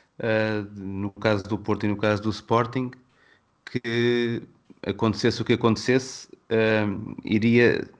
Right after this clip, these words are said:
seguramente empurrar os dois clubes para procurarem soluções no, no mercado nacional,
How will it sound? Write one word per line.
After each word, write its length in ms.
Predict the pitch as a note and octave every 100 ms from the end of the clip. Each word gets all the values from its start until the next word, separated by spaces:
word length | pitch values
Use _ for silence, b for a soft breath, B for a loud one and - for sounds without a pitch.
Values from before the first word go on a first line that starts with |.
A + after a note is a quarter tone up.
| -
seguramente 1080 | - - G2+ B2 B2+ B2+ B2+ C#3+ D3 - - _ _ _ _
empurrar 800 | B2 A#2 A#2+ - A#2+ B2+ B2+ - A2+
os 200 | A2 G#2
dois 220 | A#2 A2
clubes 300 | - C3 -
para 440 | C3 B2 B2 A#2+ A2
procurarem 500 | - - A#2+ A#2 A#2
soluções 840 | A#2 B2 A#2+ - A#2+ A#2+ A#2+ A#2+ - b b b b -
no, 400 | A2+ A2 G#2+ G#2+
no 100 | A2
mercado 420 | G#2 G#2 A2 G#2+
nacional, 720 | G#2 - G2+ G#2 A2+ B2+ -